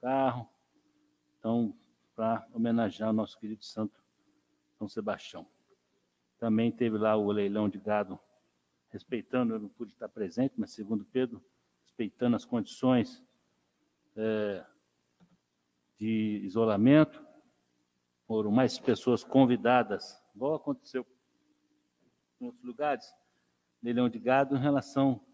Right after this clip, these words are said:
ao leilão de gado. Você convida as pessoas realmente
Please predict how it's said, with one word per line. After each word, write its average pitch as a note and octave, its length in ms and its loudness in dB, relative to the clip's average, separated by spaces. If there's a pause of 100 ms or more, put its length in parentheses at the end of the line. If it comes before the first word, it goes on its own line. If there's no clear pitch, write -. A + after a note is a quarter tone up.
(460)
ao B2+ 180 -8
leilão B2+ 260 -4
de C3 120 -12
gado. G2+ 340 -10
Você A2+ 500 -2 (1080)
convida B2+ 420 0
as - 80 -8
pessoas C3 420 -4
realmente D3 500 -4